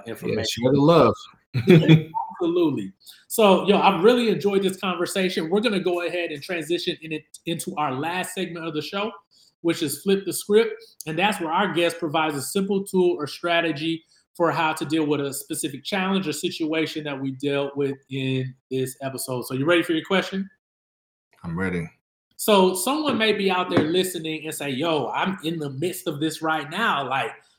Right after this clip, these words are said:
Speaker 2: I just found out that my partner has a mental health challenge and I want to support them. I wanna be there. I'm not gonna throw them to the wayside. I'm here. I'm in it to win it." But what would be,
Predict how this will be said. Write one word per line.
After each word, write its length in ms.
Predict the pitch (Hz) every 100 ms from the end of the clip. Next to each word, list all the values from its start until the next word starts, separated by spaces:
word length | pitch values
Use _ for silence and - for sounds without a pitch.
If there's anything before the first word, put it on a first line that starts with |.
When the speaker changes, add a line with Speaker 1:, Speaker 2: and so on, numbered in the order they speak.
| _
Speaker 2:
I 120 | 135
just 320 | 131 156 170 170
found 320 | 175 165 165
out 260 | 165 165
that 160 | 156 143
my 180 | 143 139 -
partner 380 | 165 156 156 151
has 480 | 151 147 143 143 139
a 60 | 127
mental 440 | 135 156 - 147
health 280 | 147 151 143
challenge 600 | - 165 151 147 151 147
and 100 | 135
I 280 | 131 175 143
want 220 | 156 196 190
to 120 | 170
support 500 | - - 180 139 -
them. 80 | 117
I 120 | 113 123
wanna 220 | 175 180
be 240 | 160 175 165
there. 320 | 165 160 160 - - -
I'm 140 | 131 135
not 220 | 160 -
gonna 200 | 170 165
throw 180 | 180 170
them 140 | 165 143
to 100 | 160
the 80 |
wayside. 560 | 147 160 160 147 160 156 139
I'm 140 | 139 -
here. 280 | 202 196 190
I'm 140 | 151 139 180
in 120 | 185
it 160 | 185
to 100 | -
win 260 | 147 170 151
it." 120 | 98 - _ _ _ _ _ _ _ -
But 480 | 170 - - 120 127
what 280 | 196 294
would 160 | 285 196
be, 160 | 208